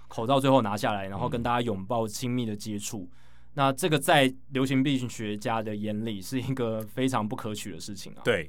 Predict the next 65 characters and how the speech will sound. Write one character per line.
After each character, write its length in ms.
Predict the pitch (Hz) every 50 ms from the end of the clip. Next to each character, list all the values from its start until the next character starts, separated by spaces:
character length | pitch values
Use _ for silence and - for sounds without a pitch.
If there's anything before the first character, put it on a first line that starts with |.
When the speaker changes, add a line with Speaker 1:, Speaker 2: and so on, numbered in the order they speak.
| - -
Speaker 2:
但 300 | 123 120 117 113 110 90
所 300 | - - - 117 123 147
有 100 | 147 123
的 240 | 104 95 87 87 92 98
我 80 | 107
们 100 | 98 98
刚 100 | 92 104
才 60 | 107
讲 180 | 101 - 85 80
这 80 | 87 95
些 140 | 95 101
坏 200 | 92 - 90 80 76
话， 280 | - 85 78 71 - - - -
哦， 100 | 78 82
都 160 | - 107 104
建 180 | - - 120 113
立 120 | 107 101
在 120 | 98 98
一 40 | 95
个 100 | 92 92
基 180 | - - 87 90
础 160 | - - 78
上， 220 | - - 76 69 - - - - -
他 140 | - - 101
就， 180 | - - 98 87
他 180 | - - 104
真 220 | 104 - 120 123 120
的 60 | 110
有 120 | 92 85
染 160 | 87 82 69 69 71
疫。 180 | 71 67 - - - - - - - -
Speaker 1:
对 100 | 104 107
啊。 100 | 98 90
Speaker 2:
但 80 | 143 117
没 80 | 107
有 80 | 98 87
人 100 | 73 67
知 140 | - - 64
道。 180 | 65 64 - - - - - - - - -
说 160 | - 165 175
真 80 | 208 226
的， 80 | 190
现 100 | 156 208
在 80 | 196 190
我， 240 | 104 110 101 110 -
我， 120 | - 120 - - - -
现 100 | - 190
在 80 | 202
我 80 | 143 95
不 140 | 87 87 110
知 80 | 104
道 100 | 113 107
到 140 | 113 120 101
底 60 | 85
有 60 | 73
没 120 | 67 71 71
有， 160 | 71 69 - - - -
到 100 | - 135
底 80 | 104
是 80 | 90 104
不 60 | 104
是 60 | 95 90
伪 80 | 78
阳 180 | 71 65 67 78
性。 160 | - 80 -